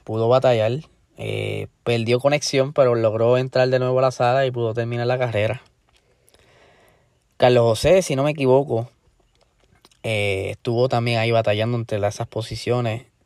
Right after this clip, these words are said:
desde el inicio. Y finalmente, obviamente, Edwin ganó.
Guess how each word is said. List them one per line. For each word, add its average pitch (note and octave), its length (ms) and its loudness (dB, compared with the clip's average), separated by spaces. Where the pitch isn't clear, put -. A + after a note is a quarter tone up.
desde G#2 240 -6
el G#2 80 -4
inicio. A2 480 -4
Y A#2+ 80 -2
finalmente, E3+ 720 2
obviamente, A#2 480 -2
Edwin B2 200 2
ganó. D3 300 4